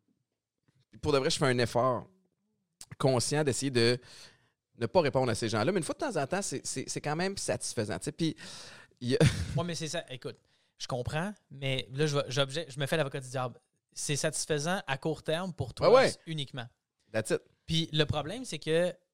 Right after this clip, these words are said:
Speaker 2: la seule manière de stopper la haine, c'est de la stopper.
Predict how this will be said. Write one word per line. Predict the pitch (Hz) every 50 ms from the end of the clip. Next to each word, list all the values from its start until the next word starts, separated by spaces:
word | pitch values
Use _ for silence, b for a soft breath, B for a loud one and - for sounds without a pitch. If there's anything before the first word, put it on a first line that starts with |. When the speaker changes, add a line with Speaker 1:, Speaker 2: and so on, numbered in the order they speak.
| _ _ _ _ _
Speaker 2:
la | - 139 139 131 127
seule | - - - 220 240 254 214
manière | 180 151 147 160 175
de | 160 139
stopper | - - 143 131 160 156
la | 151 127 123 135 165
haine, | 180
c'est | 156 - 139
de | 131
la | 123 117
stopper. | - - - 127 117 - - 160 160